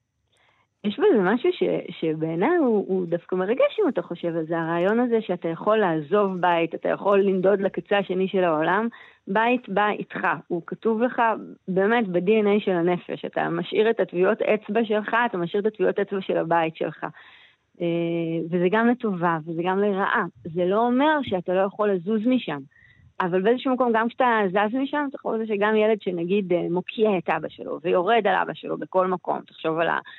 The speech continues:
על העונה השלישית של היורשים, אוקיי?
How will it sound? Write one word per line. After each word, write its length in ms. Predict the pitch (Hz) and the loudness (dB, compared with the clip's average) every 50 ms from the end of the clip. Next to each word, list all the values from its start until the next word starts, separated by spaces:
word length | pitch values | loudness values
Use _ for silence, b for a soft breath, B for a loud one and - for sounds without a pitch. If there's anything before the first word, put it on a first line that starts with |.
| B B B B B B | B B B B B B
על 120 | - 160 156 | -6 -4 -2
העונה 480 | 156 151 156 175 185 180 185 175 170 | -2 -2 -2 0 0 0 2 0 0
השלישית 400 | 170 165 - - 185 - - 202 | -2 -4 -6 -8 -6 -4 -4 -2
של 140 | - 196 170 | -2 0 0
היורשים, 380 | 165 165 165 160 - 156 156 - - | 0 0 -2 -4 -6 -8 -8 -8 -10
אוקיי? 320 | 147 - - 190 208 214 | -12 -4 -2 0 0 0